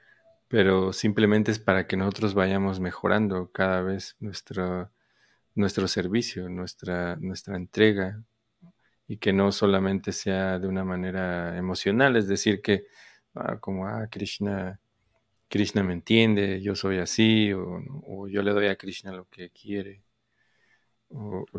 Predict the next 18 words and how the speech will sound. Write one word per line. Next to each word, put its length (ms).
digo, 240
lo 180
que 140
yo 140
puedo, 460
¿no? 340
Entonces, 720
eh, 220
uno 240
debe 240
tener 440
simplemente 720
cuidado, 540
eso, 280
lo 200
que 160
mencionaba 520
Nrsimhadev, 640